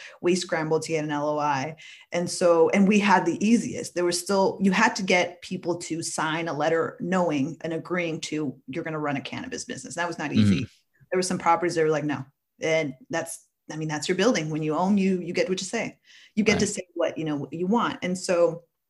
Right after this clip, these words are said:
Speaker 1: I think that there could have been some trimming to the application, again, to reduce the costs. Um,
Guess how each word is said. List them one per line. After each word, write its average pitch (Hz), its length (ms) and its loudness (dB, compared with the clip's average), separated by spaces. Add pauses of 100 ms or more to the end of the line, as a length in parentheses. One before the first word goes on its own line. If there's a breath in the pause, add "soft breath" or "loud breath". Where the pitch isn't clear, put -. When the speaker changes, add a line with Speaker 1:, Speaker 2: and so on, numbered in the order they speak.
(640)
Speaker 1:
I 202 60 -2
think 233 180 6
that 220 140 2
there 196 100 4
could 196 140 -2
have 196 100 2
been 180 160 -2
some 175 240 -6
trimming 160 400 -6
to 170 140 -4
the 175 100 0
application, 165 720 -4 (100)
again, 160 340 -4
to - 120 -6
reduce 160 400 -6
the - 80 -12
costs. - 640 -10 (540 loud breath)
Um, 151 500 -2